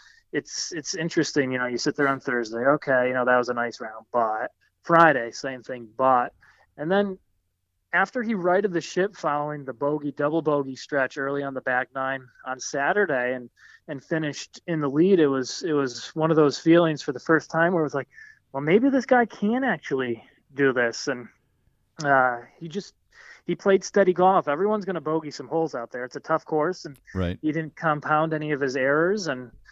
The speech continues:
Speaker 1: uh, he took his medicine when he needed to, which is something he hasn't always done throughout his career. He didn't have the big miss, and, uh, he was able to really inexplicably, I, I don't know that anyone's really wrapped their head around it yet, win the tournament.
Speaker 2: Well, you know, you just, you're, you're,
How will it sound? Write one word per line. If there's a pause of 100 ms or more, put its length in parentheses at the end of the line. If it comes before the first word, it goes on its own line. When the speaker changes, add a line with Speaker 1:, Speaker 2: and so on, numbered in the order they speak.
(300)
Speaker 1:
uh,
he
took
his
medicine (100)
when
he
needed
to,
which
is
something
he
hasn't
always
done
throughout
his
career. (100)
He
didn't
have
the
big
miss,
and, (420)
uh,
he
was
able
to (720)
really
inexplicably,
I,
I
don't
know
that
anyone's
really
wrapped
their
head
around
it
yet,
win
the
tournament. (220)
Speaker 2:
Well,
you
know,
you
just,
you're,
you're,